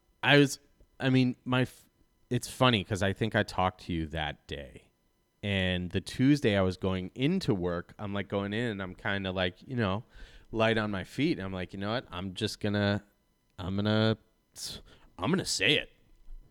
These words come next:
I wanna do this job." And I did. And, uh, I was, like,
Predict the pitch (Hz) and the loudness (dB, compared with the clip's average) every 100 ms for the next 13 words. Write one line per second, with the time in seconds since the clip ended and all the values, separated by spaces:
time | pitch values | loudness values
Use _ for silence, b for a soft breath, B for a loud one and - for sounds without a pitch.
0 | - _ _ - 98 113 120 117 113 113 | -20 _ _ 2 4 6 4 4 4 4
1 | - 170 - - - - - - - - | 4 4 2 -4 -20 -20 -20 -20 -6 8
2 | 147 156 226 - - - 113 113 107 104 | 10 12 10 6 -6 -4 0 2 0 -2
3 | 104 - 117 110 104 104 - - - - | -6 -6 -2 0 2 0 -4 -16 -18 -14
4 | - - - 107 113 113 110 107 107 104 | -12 -12 -12 -6 -2 0 0 0 0 0
5 | - | -2